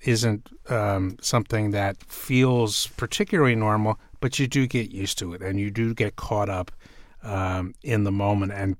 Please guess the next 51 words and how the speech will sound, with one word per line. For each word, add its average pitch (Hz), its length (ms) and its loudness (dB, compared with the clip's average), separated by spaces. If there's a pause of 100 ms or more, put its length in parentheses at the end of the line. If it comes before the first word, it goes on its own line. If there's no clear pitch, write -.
(120)
you 160 160 4
know, 95 100 2
forget 104 580 -2
that 101 260 -6 (360)
you're 101 300 0
in, 101 340 0
you 123 140 0
know, 101 160 2
an 101 80 2
iconic 117 720 2
location 107 720 0
in 104 140 0
American 95 440 -2
history 101 500 -4 (460)
where, 98 520 -2 (180)
you 110 80 -2
know, 98 80 -2
more 107 240 2
things 107 320 0
than 101 160 -2
you 101 80 -4
could 98 160 -4
possibly 101 480 2
even 95 160 -6
imagine 98 480 -4
have 85 140 -10
happened. 123 420 -2 (160)
When 120 160 4
I 120 80 8
went 120 160 6
in 160 100 8
to 139 80 0
interview 139 340 2
for - 140 -6
the 92 120 -6
job, 135 480 2 (120)
you 120 80 4
know, 117 80 6
I 120 80 4
was 98 160 -2
nervous. 160 420 -2
I 98 100 -6
had, 101 180 -4
I'd 101 160 -8 (140)
never 107 240 -2
been 107 160 0
in 104 100 0
the 98 100 -2
Oval 92 220 -4
Office 90 300 -6
before. 90 500 -6